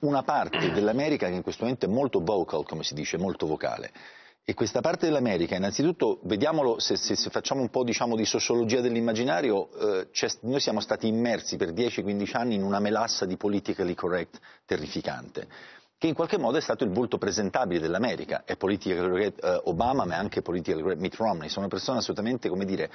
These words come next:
brave persone che parlano un gergo rispettabile. Trump è assolutamente non rispettabile, non è rispettabile il modo in cui si tinge i capelli, non è rispettabile il modo in cui parla, non è, cioè, non è respectable nel senso dell'establishment, appunto, in grisaglie che diceva Guzzanti.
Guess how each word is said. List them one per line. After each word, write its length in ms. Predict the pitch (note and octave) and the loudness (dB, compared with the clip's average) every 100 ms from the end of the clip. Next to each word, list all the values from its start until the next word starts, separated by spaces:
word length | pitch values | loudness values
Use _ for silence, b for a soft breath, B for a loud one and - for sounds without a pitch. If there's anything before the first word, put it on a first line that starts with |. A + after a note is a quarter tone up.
| B B - | B B -4
brave 340 | A2 C#3 C3 | 0 2 2
persone 480 | C3 A2 - D#3+ B2+ | 0 -2 0 0 0
che 100 | G2 | -2
parlano 340 | - G#2 G#2 | 0 0 0
un 60 | G2 | 2
gergo 300 | G#2 F#2 F#2 | 2 2 0
rispettabile. 680 | F2 - D#2+ - C#2+ C#2+ C2+ b b b b | 0 -4 -4 -4 -4 -8 -14 b b b b
Trump 280 | - F#3 F#3+ | -2 0 0
è 80 | B2 | -2
assolutamente 600 | A2+ A#2+ A2+ D#3 D#3+ B2+ | -2 -2 0 0 0 0
non 200 | C3 D3+ | 2 2
rispettabile, 720 | C3 - B2+ C#3 F#2+ F2 - - | 0 0 0 0 0 -6 -10 -2
non 200 | A2+ B2+ | 0 2
è 80 | |
rispettabile 560 | A#2 G#2 A#2 G#2+ G#2+ G#2 | 2 0 0 0 2 2
il 80 | G2+ | 2
modo 200 | G2+ F#2+ | 2 0
in 60 | |
cui 120 | F2 F#2 | 0 -2
si 120 | F#2+ | -2
tinge 280 | F#2+ F2 F2 | -2 0 0
i 40 | |
capelli, 360 | F#2+ - B2 F2+ | 0 0 0 0
non 160 | F#2 | -2
è 20 | |
rispettabile 560 | F2+ F2+ G2 - F#2 F2+ | -2 -2 -4 -2 -2 -2
il 60 | F2 | -4
modo 160 | F2 | -4
in 80 | E2 | -6
cui 100 | - | -2
parla, 300 | B2 A2+ F#2 | 0 0 0
non 100 | F#2+ | -2
è, 100 | G#2+ | -4
cioè, 160 | - G2+ | -4 -2
non 180 | A#2+ | 0
è 60 | C3 | 0
respectable 640 | A#2+ - C#3 B2+ C3 A#2+ | 0 0 -2 0 0 0
nel 160 | A2+ G2 | 0 0
senso 260 | A2+ A2 | -2 0
dell'establishment, 800 | F#2+ F2+ - G#2+ G2 G2 G2 F#2 | 0 0 0 0 0 -2 -4 -4
appunto, 320 | F2+ G2 F#2 | -4 -4 -4
in 60 | E2+ | -4
grisaglie 500 | F2 F2 F#2+ F2+ E2+ B B | -2 -2 0 -2 -4 B B
che 100 | - | -6
diceva 300 | F2+ - E2+ | -4 -2 -2
Guzzanti. 680 | F2 D#2 D#2+ - - C3+ | -2 -2 -2 -4 -2 -2